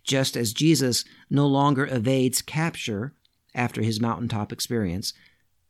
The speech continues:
the Transfiguration, and starts heading for his final showdown in Jerusalem, Elijah goes to Mount Horeb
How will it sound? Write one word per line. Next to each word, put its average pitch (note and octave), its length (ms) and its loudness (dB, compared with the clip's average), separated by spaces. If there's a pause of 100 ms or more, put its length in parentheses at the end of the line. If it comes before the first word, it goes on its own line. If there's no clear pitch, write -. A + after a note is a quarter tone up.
the A2 60 -4
Transfiguration, G#2 960 -2 (640)
and A#2+ 200 0
starts C#3+ 320 0
heading F3 540 2
for D3 240 0
his C#3 180 2
final D3 360 2
showdown B2+ 640 2 (100)
in C3 240 4
Jerusalem, G#2+ 640 2 (540)
Elijah F#3 500 4
goes E3+ 360 4
to D#3 100 2
Mount C#3+ 300 2
Horeb B2 520 0